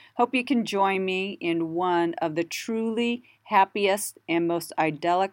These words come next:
parts of the world I have ever experienced. The retreat will be both practical and life-changing.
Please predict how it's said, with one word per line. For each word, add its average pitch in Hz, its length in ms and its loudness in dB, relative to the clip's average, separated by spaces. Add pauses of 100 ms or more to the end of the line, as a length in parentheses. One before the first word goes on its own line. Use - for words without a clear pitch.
parts 170 360 -6
of 170 140 -4
the 170 100 0
world 156 460 -4
I 156 160 -2
have 151 200 -6
ever 165 480 -2
experienced. 147 1040 -6 (1080)
The 196 160 0
retreat 240 600 0
will 185 180 4
be 180 220 0
both 175 360 0
practical 202 720 -2
and 165 360 0
life-changing. 151 1080 -4